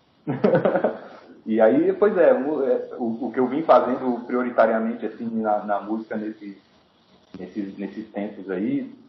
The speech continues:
desde dois mil e dezesseis, né, que eu com-, que eu comprei o trompete e acabei entrando no Calango ali em dois mil e dezessete,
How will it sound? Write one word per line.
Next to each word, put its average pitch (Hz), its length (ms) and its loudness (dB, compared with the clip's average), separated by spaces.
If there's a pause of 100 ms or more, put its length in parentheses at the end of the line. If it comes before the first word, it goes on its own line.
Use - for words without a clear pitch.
desde 147 360 0
dois 131 260 0
mil 147 240 0
e 107 380 -8 (840)
dezesseis, 107 720 -2
né, 104 120 -4
que 104 100 -12
eu 101 40 -8
com-, 101 240 -8
que - 100 -14
eu 98 120 -6
comprei 101 360 -8
o 98 200 -10
trompete 120 520 -4
e 107 80 0
acabei 104 340 0 (160)
entrando 101 300 -10
no 95 80 -8
Calango 101 340 2
ali 98 140 -4
em - 20 -10
dois 98 180 -8
mil 101 100 -12
e 98 40 -12
dezessete, 110 560 -4